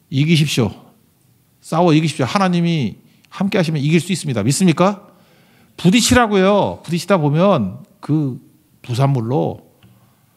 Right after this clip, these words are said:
내가 생각했던 수준보다, 아무것도 없던 수준보다, 전쟁 없던 수준보다 몇 배, 몇십 배, 몇백 배 능력이 나타나게 된다는 것입니다. 이게 전쟁을 우리에게 주신 목적이라는 거예요.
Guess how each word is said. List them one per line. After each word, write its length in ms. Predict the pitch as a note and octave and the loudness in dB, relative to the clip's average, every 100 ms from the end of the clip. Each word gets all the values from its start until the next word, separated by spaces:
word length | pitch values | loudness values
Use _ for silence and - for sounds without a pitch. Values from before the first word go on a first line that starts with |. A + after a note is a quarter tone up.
| _ _ _ _ | _ _ _ _
내가 180 | A#2 C3+ | -2 -2
생각했던 420 | C#3+ E3 C#3+ D3+ | -2 -2 -2 -2
수준보다, 680 | C#3 F3+ D#3+ C3 B2+ A#2 B2 | -4 -4 -4 -4 -6 -10 -14
아무것도 480 | - - D#3+ F3 D3 | -4 -2 0 0 -2
없던 220 | G#2+ C#3+ | -4 -4
수준보다, 500 | B2 C3+ B2+ A2+ A#2+ | -4 -6 -8 -6 -8
전쟁 320 | A2 C3+ E3 | -2 2 2
없던 240 | C#3 C3+ D3 | 2 -2 -4
수준보다 720 | C#3+ C#3+ A#2 C#3 D#3 F2+ - _ _ _ _ _ _ _ _ _ | -2 -4 -4 -4 -4 -4 -10 _ _ _ _ _ _ _ _ _
몇 320 | G#2+ A#2 - | -8 -6 -6
배, 380 | C3 A#2 G2+ - _ _ | -4 -4 -4 -12 _ _
몇십 360 | G#2+ - A2+ - | -8 -6 -8 -10
배, 180 | A2 F2+ | -14 -10
몇백 400 | G#2 A#2 A2+ - | -8 -6 -6 -8
배 200 | G2 - _ _ _ _ _ _ _ _ _ _ _ - | -16 -16 _ _ _ _ _ _ _ _ _ _ _ -12
능력이 360 | A#2+ A#2 A#2 | -4 -2 0
나타나게 360 | G#2+ G2+ A2 G2+ | -2 -4 -6 -6
된다는 320 | G2 G2 G2 | -4 -4 -6
것입니다. 480 | F#2+ G2 F2 F2 _ _ _ _ _ _ - | -8 -14 -20 -20 _ _ _ _ _ _ -12
이게 160 | A#2 | -10
전쟁을 420 | - G#2 A2+ A2 | -4 0 2 2
우리에게 220 | G#2+ G2+ G2 | 0 -2 -4
주신 460 | G2 - G#2 D3 - _ _ _ _ | -6 -4 -2 -2 -6 _ _ _ _
목적이라는 600 | F2+ F2 - G2 F2 F2+ | -12 -8 -6 -6 -8 -12
거예요. 140 | F2 | -18